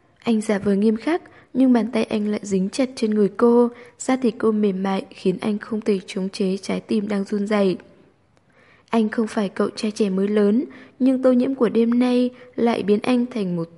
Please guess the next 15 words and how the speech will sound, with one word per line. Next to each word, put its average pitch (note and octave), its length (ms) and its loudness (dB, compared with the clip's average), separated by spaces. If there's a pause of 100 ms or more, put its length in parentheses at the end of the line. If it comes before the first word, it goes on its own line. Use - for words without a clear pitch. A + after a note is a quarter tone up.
(140)
chàng F#3 340 -4
thiếu F#3 180 -2
niên G#3+ 300 0
bồng F#3+ 220 -2
bột. F#3+ 300 4 (1400)
"Không, A3+ 360 2 (400)
em A3 140 -6
không A3 160 -2
chịu." G#3+ 400 0 (1080)
Tô A3 80 2
Nhiễm A#3 260 0
mỉm B3 240 2
cười F#3+ 140 2
dịu F#3+ 220 -2
dàng, G3 360 -4